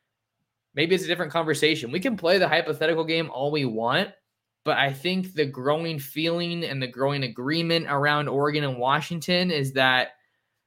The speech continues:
I don't wanna say Oregon's the better team because it just sounds weird to say that with Washington winning the head-to-head, but Oregon is every bit as good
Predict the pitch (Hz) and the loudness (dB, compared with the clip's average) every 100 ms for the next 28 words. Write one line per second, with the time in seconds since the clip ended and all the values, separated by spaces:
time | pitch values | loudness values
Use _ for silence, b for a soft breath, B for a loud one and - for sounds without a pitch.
0 | _ _ _ _ _ _ _ _ _ _ | _ _ _ _ _ _ _ _ _ _
1 | _ - B B B - 240 233 202 185 | _ -20 B B B 2 2 4 2 4
2 | 185 151 165 170 147 139 143 151 135 147 | 4 6 4 4 2 2 2 2 0 -4
3 | 135 110 - 139 131 135 170 - 156 170 | -6 -6 -2 -2 -2 -2 -4 0 0 0
4 | 175 135 135 156 143 135 139 143 131 127 | -2 -2 0 0 -2 0 2 4 4 2
5 | 107 123 123 113 - _ _ 113 131 143 | 2 0 0 -4 -20 _ _ 0 2 2
6 | 151 135 143 123 131 135 131 113 120 123 | -2 -4 -4 -2 -2 -2 -2 -2 -2 -2
7 | 117 123 123 107 98 110 110 - _ _ | -2 4 4 2 -2 0 0 -2 _ _
8 | _ _ _ _ _ _ _ _ _ _ | _ _ _ _ _ _ _ _ _ _
9 | 147 185 185 170 165 165 151 156 143 117 | 2 2 2 4 4 4 2 2 0 -2
10 | 123 175 165 175 | 4 4 4 0